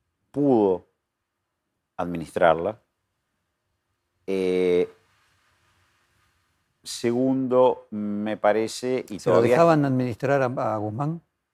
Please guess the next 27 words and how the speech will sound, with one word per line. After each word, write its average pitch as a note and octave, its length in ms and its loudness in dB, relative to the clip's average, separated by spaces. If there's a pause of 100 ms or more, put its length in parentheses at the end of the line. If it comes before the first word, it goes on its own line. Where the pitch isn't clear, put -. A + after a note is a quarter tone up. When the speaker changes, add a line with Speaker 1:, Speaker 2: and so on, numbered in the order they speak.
(360)
Speaker 1:
Bueno, D2 300 -12 (480)
a D#2+ 80 -12
ver, F2 120 -4
Speaker 2:
No, D3 140 6
no, D3+ 140 6
pregunto C3+ 680 4 (180)
Speaker 1:
a F#2 80 -2
ver, A2 160 4
yo, A#2+ 180 4
Speaker 2:
sin D3 140 -4
una C3 220 0
toma C3+ 200 -2
de A#2+ 60 -2
posición. A2 420 -4
Speaker 1:
yo A#2 120 2
cuando, A#2+ 360 4
bueno, F2+ 340 2 (200)
cuando F#2 240 -4
estalla D3+ 360 4
la B2+ 120 8
guerra G2 380 6
y F#2 40 2
a F#2 100 6
mí A#2+ 120 -6
se A#2+ 140 -4
me G#2 120 -4
dispara G#2+ 600 4